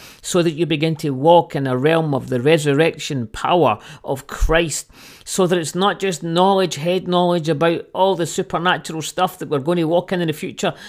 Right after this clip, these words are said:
It won't happen. None of it will happen unless we are dead, fully dead. But then you live the life of Christ. You become a Christ man, like John G. Lake. He went through an experience like this where he was engulfed in the cloud,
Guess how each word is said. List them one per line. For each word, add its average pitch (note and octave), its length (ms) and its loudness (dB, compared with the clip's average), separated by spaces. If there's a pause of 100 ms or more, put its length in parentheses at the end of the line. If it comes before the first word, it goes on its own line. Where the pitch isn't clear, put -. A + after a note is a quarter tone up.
(120)
It D#3+ 180 0
won't F#3 300 4
happen. F3+ 340 0
None F#3+ 180 2
of G3+ 120 0
it F3 80 0
will E3+ 100 0
happen F3+ 380 -2
unless F3 420 -2
we E3+ 160 2
are D#3 80 4
dead, D#3+ 460 0 (180)
fully G3+ 480 6
dead. D#3 380 2
But D3 200 2
then G3 320 6
you F3+ 220 4
live D#3+ 400 4
the D#3+ 80 0
life F3 340 0
of D3 140 -6
Christ. F#3+ 340 -2 (200)
You F3+ 120 -2
become F3+ 340 2
a D3+ 60 4
Christ F#3 540 6
man, C#3+ 400 2 (380)
like D#3+ 220 0
John F#3+ 280 4
G. F#3+ 160 -2
Lake. G3 480 -2 (540)
He G#3 440 -2
went F3+ 200 -4
through G3+ 160 4
an G3+ 80 4
experience G#3 600 0
like F#3 180 0
this E3+ 300 -4
where E3+ 240 4 (220)
he F#3+ 180 -4
was E3+ 140 0
engulfed F3+ 720 2
in F3 80 -4
the D3+ 100 -2
cloud, F3+ 520 2